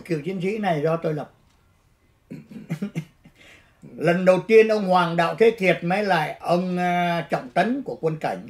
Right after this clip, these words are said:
đại tá Hoàng Đạo Thế Kiệt á, là của bên chiến tranh trị, lập ra cái liên hội, à, cái, cái, cái, cái gọi là cái hội cựu chiến sĩ. Đấy. À, Việt Nam Cộng Hòa, thế nhưng mà không có thành công, chết.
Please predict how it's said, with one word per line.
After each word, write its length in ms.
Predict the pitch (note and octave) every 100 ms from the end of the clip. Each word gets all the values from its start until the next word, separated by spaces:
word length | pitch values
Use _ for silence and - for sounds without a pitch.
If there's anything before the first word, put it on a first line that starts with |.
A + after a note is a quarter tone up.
| D3+
đại 180 | C#3 C3+
tá 180 | - D#3
Hoàng 260 | F#3+ D3
Đạo 140 | C3+ -
Thế 120 | D#3+ D#3
Kiệt 200 | C#3 -
á, 140 | C#3+ -
là 180 | B2
của 200 | A#2 G2+
bên 320 | A2+ C#3 C#3+ B2
chiến 180 | D#3+
tranh 180 | E3 D3+
trị, 200 | D3 B2
lập 240 | B2+ C#3 -
ra 300 | D#3 D3 C#3+
cái 100 | D3+
liên 220 | D#3 D#3 C#3
hội, 200 | C3 A#2 - - - - -
à, 340 | B2 A#2 A#2+ A#2+
cái, 180 | - A#2 -
cái, 140 | E3 D#3+ _ _
cái, 260 | C#3+ C#3+ C#3+
cái 100 | D3+
gọi 200 | C#3 A#2+
là 200 | A#2+ A2
cái 220 | - B2+ D3+
hội 400 | D3 F3 D#3 - _ _ _ _ _
cựu 160 | G3+ F3+ - -
chiến 200 | F#3 G3
sĩ. 320 | F3+ G3+ A#3 - _ _ _ _ _ _ _ _
Đấy. 300 | - B2+ E3 - _ _ _ -
À, 160 | B2 B2
Việt 180 | C#3 D3
Nam 140 | D3+
Cộng 140 | C#3+ B2
Hòa, 300 | C#3 B2+ B2+
thế 140 | C#3 D3+
nhưng 160 | D#3 C#3+
mà 120 | B2
không 180 | D3+ D#3
có 80 |
thành 200 | C#3+ B2+
công, 300 | - D3 C#3+ A#2+ D#3+
chết. 200 | F3